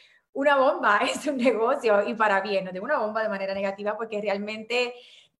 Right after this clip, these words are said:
eh, como estaba diciendo Hugo, eh, me gustó mucho esa metáfora que él dijo de la persona en el desierto que tiene la botellita de agua, porque como ustedes coaches, como ustedes y también en sus vidas personales, eh, es hora de romper ese estancamiento. Ese estancamiento es resultado de Meta Fitness,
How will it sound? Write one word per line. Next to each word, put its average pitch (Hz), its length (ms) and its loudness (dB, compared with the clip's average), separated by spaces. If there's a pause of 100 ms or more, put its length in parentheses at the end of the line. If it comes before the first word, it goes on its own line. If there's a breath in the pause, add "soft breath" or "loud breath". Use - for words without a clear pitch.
(240)
eh, 233 240 0
como 226 180 -2
estaba 226 340 0
diciendo 233 640 -6
Hugo, 226 420 2 (560 loud breath)
eh, 233 520 0
me 220 80 -4
gustó 233 220 -6
mucho 233 240 -8
esa 233 460 2
metáfora 226 580 -2
que 277 80 -8
él 247 60 -10
dijo 269 200 -8 (160)
de 233 80 -2
la 202 140 0
persona 202 260 -6
en 208 60 -6
el 233 60 -4
desierto 226 340 -4
que 226 80 -10
tiene 196 160 -6
la 196 60 -2
botellita 196 280 -6
de 180 140 -6
agua, 262 400 -4
porque 220 420 -6 (400 loud breath)
como 330 200 0
ustedes 254 340 -4
coaches, 220 400 -6
como 233 160 -10
ustedes 247 300 -8
y 269 60 -12
también 233 320 -8
en 233 120 -10
sus 226 80 -12
vidas 208 260 -4
personales, 226 600 -8 (340 loud breath)
eh, 247 240 0
es - 240 -6
hora 262 320 2
de 240 100 -4
romper 214 300 -4
ese 220 120 -6
estancamiento. 196 840 -6
Ese 226 200 -6
estancamiento 220 720 -8
es 240 160 -4
resultado 214 540 0
de 208 140 -2
Meta 190 280 -10
Fitness, 277 420 -6